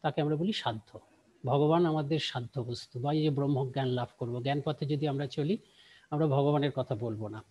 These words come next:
আমরা বলবো যে আত্মজ্ঞান লাভ করা বা ব্রহ্মজ্ঞান লাভ করা। আমাদের সাধনার যে লক্ষ্য বা সাধ্য বস্তু হচ্ছে সেই আত্মজ্ঞান। অবতার সবসময় তিনিই হচ্ছেন সাধ্য বস্তু, কিন্তু তিনি সেটা খেয়াল করেন না, মানে সেটা তো ওনার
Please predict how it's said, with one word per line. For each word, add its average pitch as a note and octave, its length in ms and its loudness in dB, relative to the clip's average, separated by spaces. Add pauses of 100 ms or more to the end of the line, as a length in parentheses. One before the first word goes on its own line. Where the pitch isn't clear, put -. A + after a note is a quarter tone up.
আমরা C3+ 180 -4
বলবো C#3+ 240 0
যে E3 100 0
আত্মজ্ঞান B2+ 600 -4
লাভ A#2 180 -2 (140)
করা A#2 300 -8
বা B2 80 -4
ব্রহ্মজ্ঞান B2 580 -2
লাভ A2 180 -6 (120)
করা। A2+ 160 -8 (440)
আমাদের D#3 240 4
সাধনার D#3+ 640 2
যে D3 220 -2
লক্ষ্য B2+ 540 -4
বা B2+ 60 -8
সাধ্য C3 380 -4
বস্তু C#3+ 400 -4
হচ্ছে G3 360 -6
সেই B2+ 180 -4
আত্মজ্ঞান। A#2 600 -12 (720)
অবতার E3+ 420 4 (300)
সবসময় F#3+ 560 -2
তিনিই F#3 340 4
হচ্ছেন G3 280 0
সাধ্য A#2+ 380 -6
বস্তু, A2+ 280 -10
কিন্তু E3 240 -4
তিনি E3+ 440 2
সেটা - 240 -4
খেয়াল B2 280 -4
করেন A2+ 260 -8
না, A#2+ 180 -8
মানে C#3+ 120 0
সেটা E3+ 240 0
তো D#3+ 120 -2
ওনার E3 140 2